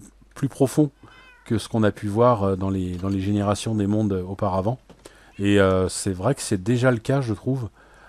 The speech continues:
avec la dernière chambre que j'ai trouvée, euh, qui était quand même, euh, enfin, qui est très très loin, très très basse. Ah, qu'est-ce que tu fais, toi ? Euh, il fait de la lévitation, voilà.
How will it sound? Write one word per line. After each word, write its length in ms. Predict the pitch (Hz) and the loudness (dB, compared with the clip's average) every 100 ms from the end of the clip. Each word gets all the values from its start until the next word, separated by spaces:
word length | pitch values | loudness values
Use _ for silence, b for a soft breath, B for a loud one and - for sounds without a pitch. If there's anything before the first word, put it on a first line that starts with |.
| B | B
avec 280 | - 107 104 | -2 0 2
la 100 | 104 | 2
dernière 300 | 107 117 117 | 4 2 0
chambre 300 | - 131 107 | 0 0 2
que 120 | 110 | 0
j'ai 140 | 101 104 | 0 -2
trouvée, 380 | - 104 139 - _ _ B B B B - | -2 0 2 0 _ _ B B B B -4
euh, 120 | 107 | -4
qui 120 | - | -2
était 160 | 104 113 | -2 2
quand 100 | 120 | 2
même, 180 | 135 117 | 2 2
euh, 220 | 95 95 - | 0 -4 -6
enfin, 160 | 95 | -8
qui 260 | - - 113 | -8 -2 2
est 80 | 135 | 2
très 180 | - 147 | 0 0
très 160 | - | 2
loin, 260 | 117 123 143 - _ - - | 2 2 -2 -10 _ -20 -8
très 140 | - | -6
très 180 | 147 135 | -2 0
basse. 400 | 120 127 - - b b b b b b b _ _ _ _ _ _ _ _ _ _ _ _ _ | 2 2 -2 -10 b b b b b b b _ _ _ _ _ _ _ _ _ _ _ _ _
Ah, 160 | 139 127 | -8 -8
qu'est-ce 200 | - 101 | -8 -10
que 100 | 104 | -10
tu 140 | - | -10
fais, 200 | 87 101 | -8 -8
toi ? 180 | 107 101 104 - | -6 -6 -8 -10
Euh, 280 | 110 110 107 | -8 -6 -8
il 40 | |
fait 160 | 95 107 | -6 -6
de 60 | |
la 80 | 95 | -4
lévitation, 720 | 95 101 107 107 98 - 123 139 _ _ | -2 -2 -2 -2 -2 -4 -6 -8 _ _
voilà. 400 | 107 101 98 120 | -6 -4 -2 -4